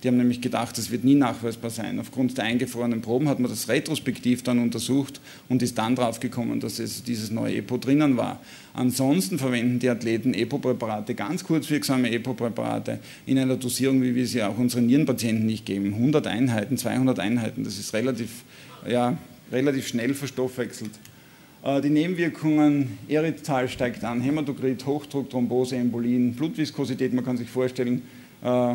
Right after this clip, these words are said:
das ist äußerst ungünstig, auch für das Thromboserisiko. Teilweise werden niedermolekulare Heparine dann verwendet. In der Nacht steigt praktisch der O zwei Anteil. Aufgrund der niedrigen Herzfrequenz fallen die mit ihrem O zwei extrem herunter. Die haben, die schlafen teilweise mit Pulsoximetern,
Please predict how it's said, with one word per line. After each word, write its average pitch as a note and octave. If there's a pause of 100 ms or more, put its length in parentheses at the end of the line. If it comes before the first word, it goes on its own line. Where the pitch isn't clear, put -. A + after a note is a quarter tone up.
(120)
das A#2+
ist -
äußerst A#2+
ungünstig, C3+
auch A2
für C3
das A#2+
Thromboserisiko. B2+
Teilweise A#2+
werden A#2
niedermolekulare A#2
Heparine A2+
dann B2+
verwendet. A#2 (400)
In E3+
der D#3
Nacht - (360)
steigt -
praktisch A2+
der -
O A2+
zwei A#2+
Anteil. A2+ (440)
Aufgrund C3
der C3+
niedrigen C#3+
Herzfrequenz B2+
fallen A#2
die B2+
mit B2+
ihrem A#2+
O A2+
zwei A#2
extrem B2
herunter. B2+
Die B2
haben, A#2+
die A#2
schlafen A2+
teilweise G#2+
mit G#2+
Pulsoximetern, B2+